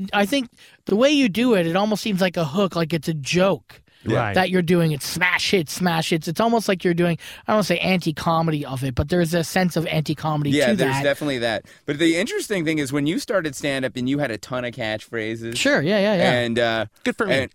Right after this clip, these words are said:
Speaker 3: yeah,
Speaker 1: Oh,
Speaker 3: good.
Speaker 1: yeah.
Speaker 3: Yeah, "Hey, Big Shooter," I
Speaker 1: Yeah, all
Speaker 3: love
Speaker 1: that
Speaker 3: that
Speaker 1: stuff, all
Speaker 3: stuff,
Speaker 1: that
Speaker 3: right?
Speaker 1: stuff,
Speaker 3: And you
Speaker 1: sure.
Speaker 3: don't like any of that
Speaker 1: I hate
Speaker 3: stuff
Speaker 1: it, yeah.
Speaker 3: anymore. But, you know, I used to mock it, as you know.
Speaker 1: Of course,
Speaker 3: And
Speaker 1: yeah.
Speaker 3: now,
Speaker 1: <laughs>
Speaker 3: and now I have, you know, "Hello, Comedy Lovers."
Speaker 1: Sure.
Speaker 3: Saying "smash" after
Speaker 1: Yep, you
Speaker 3: jokes.
Speaker 1: fucking
Speaker 3: I am,
Speaker 1: flipped it,
Speaker 3: yeah,
Speaker 1: yep.
Speaker 3: I flipped it now.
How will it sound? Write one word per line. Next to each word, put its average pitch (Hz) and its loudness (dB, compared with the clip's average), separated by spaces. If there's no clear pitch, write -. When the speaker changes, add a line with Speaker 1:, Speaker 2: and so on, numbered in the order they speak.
Speaker 3:
yeah, 180 2
Speaker 1:
Oh, 196 0
Speaker 3:
good. 247 4
Speaker 1:
yeah. 180 4
Speaker 3:
Yeah, 151 0
"Hey, 254 0
Big 233 -6
Shooter," 247 -4
I 175 2
Speaker 1:
Yeah, 175 4
all 190 4
Speaker 3:
love 202 4
Speaker 1:
that 165 0
Speaker 3:
that 120 2
Speaker 1:
stuff, 151 -6
all 190 2
Speaker 3:
stuff, 180 2
Speaker 1:
that 107 -2
Speaker 3:
right? 131 0
Speaker 1:
stuff, 123 -4
Speaker 3:
And 175 2
you 285 2
Speaker 1:
sure. 254 2
Speaker 3:
don't 180 2
like 147 0
any 139 -2
of 131 -2
that 127 -2
Speaker 1:
I 165 0
hate 214 2
Speaker 3:
stuff 180 0
Speaker 1:
it, 131 -2
yeah. 196 0
Speaker 3:
anymore. 120 0
But, 143 2
you 175 2
know, 139 0
I 135 2
used 156 0
to 165 -4
mock 120 -4
it, 139 -2
as 123 -4
you 117 -6
know. 110 -2
Speaker 1:
Of 208 0
course, 190 2
Speaker 3:
And 240 2
Speaker 1:
yeah. 117 2
Speaker 3:
now, 147 0
Speaker 1:
<laughs> - -12
Speaker 3:
and 139 0
now 143 2
I 135 0
have, 131 -2
you 135 -2
know, 120 2
"Hello, 135 0
Comedy 139 -4
Lovers." 131 -4
Speaker 1:
Sure. 175 -2
Speaker 3:
Saying 143 0
"smash" 156 0
after 147 2
Speaker 1:
Yep, 233 2
you - -10
Speaker 3:
jokes. 220 2
Speaker 1:
fucking 233 2
Speaker 3:
I 247 4
am, 160 0
Speaker 1:
flipped 151 0
it, 226 2
Speaker 3:
yeah, - 2
Speaker 1:
yep. 143 4
Speaker 3:
I 147 0
flipped 190 -4
it 127 -2
now. 120 -2